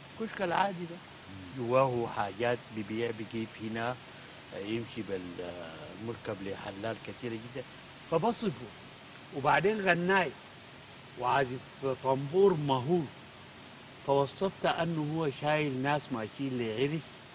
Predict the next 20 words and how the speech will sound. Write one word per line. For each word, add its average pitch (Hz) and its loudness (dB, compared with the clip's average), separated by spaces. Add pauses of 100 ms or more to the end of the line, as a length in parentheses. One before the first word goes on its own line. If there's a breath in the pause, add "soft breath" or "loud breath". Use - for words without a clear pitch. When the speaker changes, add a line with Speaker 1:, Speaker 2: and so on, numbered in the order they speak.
(1600)
Speaker 1:
صا-، 117 0
صادفهم 123 2
هوا 147 8 (840)
وداهم 120 4
في 117 -2
حتة 131 0
تانية 131 2 (260)
ما 117 -2
قاصدينها 117 0
هم، 127 -2 (920)
ويتعذبوا 123 4
في 127 4
المركب 127 0
والنسوان 127 4 (320)
داخلين 120 2
وخافوا 135 6
وكده 143 0
وكده 139 0
وكده، 143 -4
يعني 190 4